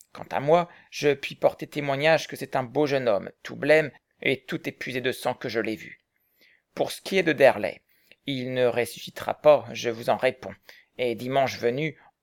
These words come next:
on verra passer dans les rues de Monkshaven un enterrement comme il n'y en a pas eu depuis longtemps. À présent, jeune fille, passez-moi mon fer, et ne perdons plus le temps à bavarder. Ce n'est pas là perdre son temps,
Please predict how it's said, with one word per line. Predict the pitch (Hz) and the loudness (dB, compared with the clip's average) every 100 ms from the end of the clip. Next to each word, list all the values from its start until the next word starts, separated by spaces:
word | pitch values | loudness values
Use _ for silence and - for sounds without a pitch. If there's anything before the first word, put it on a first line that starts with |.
| _ 127 | _ 2
on | 120 | 4
verra | 120 117 117 | 6 6 6
passer | 117 113 139 | 2 2 -2
dans | 113 | -2
les | 110 113 | 0 0
rues | 131 | 0
de | 113 | -4
Monkshaven | 107 110 110 - 117 135 131 104 - - | -2 -2 -2 -4 2 2 0 -6 -18 -6
un | 131 135 | -2 0
enterrement | 131 - 113 120 139 107 - _ - | -2 0 0 2 2 2 -4 _ 6
comme | 151 127 - | 8 8 4
il | 139 | -6
n'y | 139 | 0
en | 127 | 2
a | |
pas | 117 127 113 | 6 6 6
eu | 127 | 0
depuis | 113 - 123 | -8 -8 -8
longtemps. | 104 98 101 101 - 76 - _ _ _ _ _ _ _ _ _ | -6 -6 -8 -6 -4 -4 -6 _ _ _ _ _ _ _ _ _
À | 123 | -6
présent, | - 156 147 | 2 4 4
jeune | 98 95 | 2 -6
fille, | - 113 - - - | -8 -14 -14 -12 0
passez-moi | 143 175 151 | 0 4 2
mon | 131 | 2
fer, | - - - - _ _ _ _ _ - | -4 -8 -8 -18 _ _ _ _ _ -4
et | 127 | -2
ne | 131 | 0
perdons | 120 117 107 | 4 4 2
plus | 151 | -2
le | 135 | -2
temps | - 123 | 4 6
à | |
bavarder. | 117 107 113 110 - _ _ _ _ _ _ _ _ _ _ _ | 6 2 0 -4 -8 _ _ _ _ _ _ _ _ _ _ _
Ce | - - | -20 -8
n'est | - | -8
pas | - 123 | 6 10
là | 135 135 - _ | 10 10 6 _
perdre | 143 98 104 | 4 4 -2
son | - 135 | -8 -2
temps, | - 143 - | 8 8 8